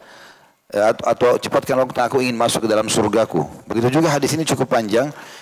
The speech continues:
di mana Nabi sallallahu alaihi wasallam mengatakan, Dan orang fasik ataupun orang munafik, orang kafir, maka sama.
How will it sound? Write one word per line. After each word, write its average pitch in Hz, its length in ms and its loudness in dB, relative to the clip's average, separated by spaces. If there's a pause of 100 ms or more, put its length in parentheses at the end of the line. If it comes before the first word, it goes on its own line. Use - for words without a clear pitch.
(160)
di 117 80 0
mana 135 240 2
Nabi 135 160 0
sallallahu 123 220 2
alaihi 135 120 0
wasallam 127 200 0
mengatakan, 123 340 0
Dan 120 160 0
orang 113 260 2
fasik 123 400 2
ataupun 120 300 0
orang 110 240 4
munafik, 120 560 2
orang 110 240 2
kafir, 123 540 2 (360)
maka 131 220 -2
sama. 110 400 2